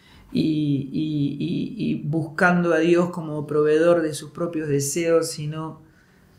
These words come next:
sino de buscar a Cristo, eh, entendiendo que yo fui hecho para Él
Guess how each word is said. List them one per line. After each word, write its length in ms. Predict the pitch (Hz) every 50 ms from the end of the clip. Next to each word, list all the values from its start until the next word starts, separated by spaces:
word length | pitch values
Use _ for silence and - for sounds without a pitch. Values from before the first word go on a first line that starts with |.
| _ _
sino 580 | - - - 147 147 147 151 151 151 147 147 - - - - - _ _ _ -
de 420 | 151 143 139 139 143 139 139 139 - - _ _ _ _ _ _ _ _ _ _ _ - - _ _ _ _ _ _ _ _ _ - - - - - _ _ _ _ - - - _ _ _ _ _ _ _ - - - - -
buscar 640 | 147 139 139 - - - 160 156 156 131 - - - _ _ _ _ _ _ _ - - - _ _ -
a 160 | 156 143 -
Cristo, 600 | - 151 156 - - - - 160 160 - - - - _ _ _ _ _ - - - - - - - _ _ -
eh, 440 | - 147 139 139 143 - - - - - - _ _ _ _ _ _ _ _ _ _ - - - -
entendiendo 1000 | 151 151 151 147 151 147 151 156 160 170 170 175 175 170 165 160 151 139 -
que 120 | - 143 147
yo 140 | 156 165
fui 200 | 151 151 165 165
hecho 240 | 156 156 - 175 -
para 260 | - 151 139 147 156 156
Él 200 | 156 156 -